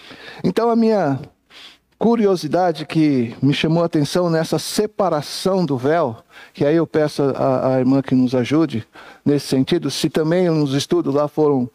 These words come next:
conhecidos, ou eu busquei uma, uma, uma, uma ideia mais ou menos errada nesse sentido, mas lá em Primeira Reis, nós vamos ver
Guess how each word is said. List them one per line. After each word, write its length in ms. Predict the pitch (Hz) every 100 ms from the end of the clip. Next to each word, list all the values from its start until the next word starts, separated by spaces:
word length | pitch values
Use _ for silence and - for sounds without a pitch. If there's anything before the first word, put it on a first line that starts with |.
| -
conhecidos, 720 | 156 139 - 190 156 131 -
ou 160 | 165 165
eu 180 | 180
busquei 520 | 165 147 - 170 151 123 - - - - _ _
uma, 500 | - 156 151 131 123
uma, 420 | - 143 147 135 117 -
uma, 560 | 147 139 131 110 110 - - _ _
uma 200 | 147 160
ideia 540 | 160 151 175 165 135 127 _ _ _ _ _
mais 300 | - 160 147
ou 80 | 151
menos 320 | 156 151 139
errada 400 | 143 120 160 156
nesse 240 | 143 139 -
sentido, 520 | 131 160 185 127 104
mas 300 | - 196 190
lá 160 | 208 247
em 60 |
Primeira 380 | 233 202 190 165
Reis, 680 | 123 151 185 120 - - - _ _ _ _ _ -
nós 200 | 165 175
vamos 300 | 190 175 131
ver 420 | 170 175 110